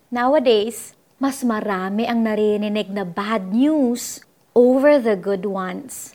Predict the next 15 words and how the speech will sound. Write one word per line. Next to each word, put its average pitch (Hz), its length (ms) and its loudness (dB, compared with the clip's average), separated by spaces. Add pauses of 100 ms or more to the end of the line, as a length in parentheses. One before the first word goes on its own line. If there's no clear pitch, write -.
(160)
Nakaka-stress, 285 1400 2
di 277 160 0
ba? 277 320 4 (880)
At 311 240 -8
maaari 233 560 2
tayong 233 480 2
ma-discourage 247 1300 0
at 311 240 -6
mawala 285 560 2
ng 311 160 -6
kapayapaan 285 1200 -2 (240)
at 254 160 -6
kagalakan. 196 880 -6 (720)
But 214 320 -4
God 269 480 4